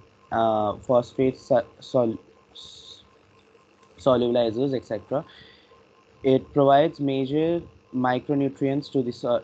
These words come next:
uh, to the plants. It provides soil texture and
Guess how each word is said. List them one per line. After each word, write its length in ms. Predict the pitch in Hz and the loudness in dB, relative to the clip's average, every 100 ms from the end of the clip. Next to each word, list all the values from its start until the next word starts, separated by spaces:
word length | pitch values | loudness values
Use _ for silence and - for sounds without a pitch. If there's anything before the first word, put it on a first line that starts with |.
| - | -4
uh, 640 | 113 113 107 107 104 101 104 - | 0 2 2 0 0 -2 -4 -6
to 140 | 127 123 | -4 -2
the 100 | 120 | -2
plants. 520 | 127 120 117 113 - - | 0 2 2 -2 -10 -6
It 160 | 120 | -4
provides 520 | 131 123 123 131 147 | 0 4 6 4 0
soil 540 | - - - 123 123 135 | -8 -16 -2 2 4 2
texture 540 | 135 120 - - 160 - - - - - | -2 -4 -6 -4 -4 -4 -20 -20 -18 -8
and 600 | 110 107 104 104 104 101 | -6 -4 -4 -4 -6 -10